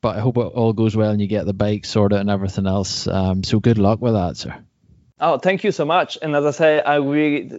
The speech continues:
Speaker 2: thank you for having me, you know, as a guest in your program and giving me this opportunity. I sincerely appreciate it.
Speaker 1: No, it's for a great cause. Like, you're, you're doing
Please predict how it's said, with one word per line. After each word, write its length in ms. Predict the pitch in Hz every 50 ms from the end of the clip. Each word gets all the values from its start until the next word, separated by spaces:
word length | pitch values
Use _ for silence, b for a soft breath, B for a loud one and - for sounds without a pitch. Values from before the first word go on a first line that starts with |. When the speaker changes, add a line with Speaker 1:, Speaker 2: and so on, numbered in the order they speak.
| - _ _
Speaker 2:
thank 340 | - 151 151 143 143 131 - 139
you 160 | 135 131 123
for 340 | - - 131 127 120 117 117
having 340 | 127 135 131 131 131 123
me, 440 | 120 120 120 117 117 110 110 113 - -
you 60 | 120
know, 220 | 123 127 127 123 120
as 160 | 120 117 -
a 40 | 117
guest 320 | 117 - 127 127 127 -
in 60 | 135
your 120 | 127 117 117
program 580 | - - 135 139 143 139 131 127 123 117 117
and 320 | 117 117 117 113 113 113 117
giving 160 | 127 127 131
me 80 | 127 123
this 180 | 117 120 113
opportunity. 640 | 123 117 107 117 110 - - 120 113 110 110 104 -
I 240 | 104 127 127 123 117
sincerely 920 | - - - - - - - - 131 127 123 113 110 - 123 117 113 110
appreciate 520 | 107 104 - 110 104 - - 117 113 110
it. 240 | 107 98 90 - _ _ b b b b b b b b b b b b b b -
Speaker 1:
No, 160 | 131 127 135
it's 180 | 135 135 127 -
for 140 | - 151
a 60 | 143 131
great 280 | 147 160 160 143 135
cause. 420 | - - 135 131 127 131 127 110 120
Like, 260 | 120 131 127 120 127
you're, 140 | 127 123 127
you're 280 | 113 120 131 127 123
doing 560 | 117 135 131 131 131 127 127 123 123 120 110